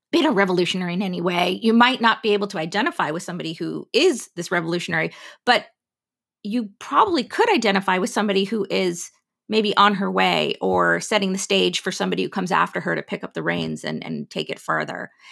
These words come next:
And I just, I really like that little wake-up moment. It's kind of on my mind because I know we're not talking about my mo-, re-, most recent book, but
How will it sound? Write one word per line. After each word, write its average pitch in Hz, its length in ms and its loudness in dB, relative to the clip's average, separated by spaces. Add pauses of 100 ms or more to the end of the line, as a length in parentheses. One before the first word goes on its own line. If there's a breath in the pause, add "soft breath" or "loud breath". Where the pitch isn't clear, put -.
(280 loud breath)
And 185 580 2 (180)
I 247 60 0
just, 392 220 2
I 262 40 -4
really 349 340 -2
like 247 320 -2 (100)
that 247 240 0
little 226 160 -2
wake-up 208 300 -4
moment. 185 240 0
It's 196 80 -8
kind 427 200 4
of 311 60 4
on 302 100 6
my 247 120 4
mind 233 200 4
because 202 340 -4 (220 loud breath)
I - 80 2
know 262 140 6
we're 254 120 4
not 226 180 0
talking 240 260 -2
about 196 220 2
my 185 100 -4
mo-, 196 120 -2
re-, 175 120 -4 (100)
most 190 240 -4
recent 185 220 -6
book, 170 220 -6
but - 180 -6